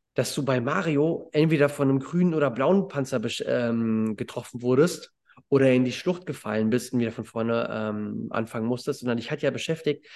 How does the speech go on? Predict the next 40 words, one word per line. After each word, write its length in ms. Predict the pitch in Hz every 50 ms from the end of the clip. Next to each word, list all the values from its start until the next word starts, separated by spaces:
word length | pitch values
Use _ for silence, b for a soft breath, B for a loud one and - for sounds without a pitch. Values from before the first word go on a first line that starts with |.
| B B B B B B B -
was 220 | 151 165 - -
muss 140 | 180 165 151
ich 80 | 156 147
jetzt 140 | 143 -
beim 120 | - 139 135
nächsten 260 | 143 151 151 - 135
Mal 60 | 123 113
besser 260 | 135 151 - - 113
machen, 300 | 107 113 104 - 131 120
dass 160 | 120 110 -
ich 80 | 127 -
die 120 | - 123
Prinzessin 480 | - - 120 - - 127 - - 120 107
retten 240 | 101 101 - - -
kann? 220 | - 98 95 - _ _ _ _ _ _ _ _ _ _ _ _ _ _ _ _ _ _ _ _ _ _ _ _ _ _ _ _ _ _ _ _ _ -
Das 220 | - 147 156 -
ist 220 | - 185 151 - -
Gamification 720 | 165 160 170 170 175 175 - - 175 175 185 170 - 165
oder 160 | 170 160 160
halt 120 | 156 156 156
Framing 420 | - - 156 151 120 107 101 - _ _ _ _ _ _ _ _ _ _ _ _
in, 160 | - 139 139 135
in 140 | 143 139
seiner 220 | 131 - 147 143 135
reinsten 300 | 135 147 143 - - 127
Form. 340 | - - 131 127 110 110 - _ _ _ _ _ _ _ -
Darum 220 | 127 123 127 127
geht's 240 | 120 139 143 - -
ja. 160 | - - 107 - B B B B B B B
Und 60 | 123 123
dass 120 | 123 -
du 60 | 143
diese 260 | 131 151 180 185 -
Erkenntnisse 600 | - 160 - - 180 - 160 147 131 - 131 127
und 140 | 127 127 123
diese, 260 | 127 131 120 131 123
diese 220 | 110 120 123 120 120
Spritzigkeit 720 | - - - 190 190 - 190 156 - - 127 117 113 -
und 80 | 127 117
dieses, 300 | 123 123 123 131 123